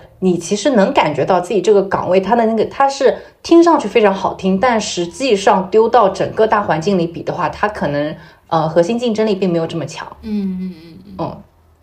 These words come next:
Speaker 1: 所以可能一个是年龄，还有一个是职业行业所，它所影响的，让我这个体感就是偏向于裁员的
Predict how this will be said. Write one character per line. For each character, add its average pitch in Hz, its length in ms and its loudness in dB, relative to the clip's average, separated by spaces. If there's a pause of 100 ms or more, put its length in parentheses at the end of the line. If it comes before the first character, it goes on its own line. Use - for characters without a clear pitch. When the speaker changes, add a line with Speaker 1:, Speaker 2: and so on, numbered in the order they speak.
(280)
Speaker 1:
所 - 180 4
以 247 100 4
可 - 140 -2
能 180 140 2
一 185 120 2
个 190 140 4
是 190 460 0
年 180 280 2
龄， 175 220 2
还 185 160 2
有 180 100 6
一 175 80 4
个 180 120 0
是 190 240 -2
职 160 260 -6
业 185 420 4
行 160 280 -2
业 233 280 2 (280)
所， - 340 -2
它 226 220 2
所 175 260 2
影 156 220 -2
响 - 260 0
的， - 80 -4
让 202 180 4
我 151 80 2
这 196 140 2
个 190 100 0
体 - 240 -6
感 170 220 0
就 156 100 -8
是 170 140 -4
偏 196 260 -2
向 196 320 0
于 160 200 2 (480)
裁 151 260 0
员 170 300 4
的 160 500 2